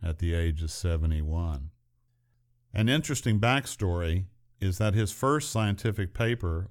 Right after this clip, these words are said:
was in nineteen twenty-two, in which he reported a peculiar bactericidal property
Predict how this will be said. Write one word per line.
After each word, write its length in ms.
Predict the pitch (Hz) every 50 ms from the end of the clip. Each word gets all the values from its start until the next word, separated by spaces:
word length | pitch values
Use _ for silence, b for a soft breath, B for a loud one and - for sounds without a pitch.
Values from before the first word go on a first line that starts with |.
| -
was 240 | - 87 90 90 92
in 120 | 92 85
nineteen 480 | 85 92 92 95 95 92 - 104 95 92
twenty-two, 800 | 87 - 104 95 90 82 78 78 - - 104 95 80 71 71 90 b b b b b b b b b b b -
in 140 | 92 95
which 200 | 95 113 113 -
he 100 | - 113
reported 840 | 104 98 95 90 - - 131 139 139 135 123 95 80 78 76 82 90 b b b b b b b b b b
a 80 | 90 90
peculiar 640 | - 92 87 - - - 120 120 117 120 123 123 117
bactericidal 1040 | 107 107 98 95 - - - 113 101 101 101 - - 110 101 101 104 98 92 92
property 760 | - - 113 107 113 117 113 - 90 78 - 80 71 73 76